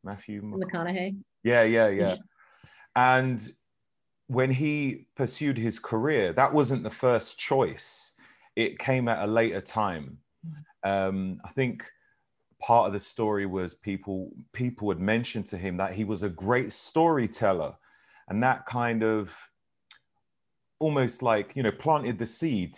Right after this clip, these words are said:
Speaker 1: to, for him to think about, "Maybe I am a good storyteller," you know, and that,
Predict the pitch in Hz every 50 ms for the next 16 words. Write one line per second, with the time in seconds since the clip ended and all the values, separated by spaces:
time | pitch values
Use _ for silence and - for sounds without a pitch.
0 | - - - - 87 92 - - 120 98 107 139 127 110 107 - - 98 - -
1 | - 165 156 143 123 - - 98 107 104 98 95 92 - - _ _ - 220 226
2 | 240 240 - - 302 311 330 330 311 349 349 370 392 392 359 214 175 - 160 165
3 | 135 135 - - - 165 156 139 120 117 110 - - - 135 120 104 87 82 76
4 | - - - - - - - _ - 98 98 98 98 101 101 104 104 - - -
5 | - - 107 107 110 110 101 - -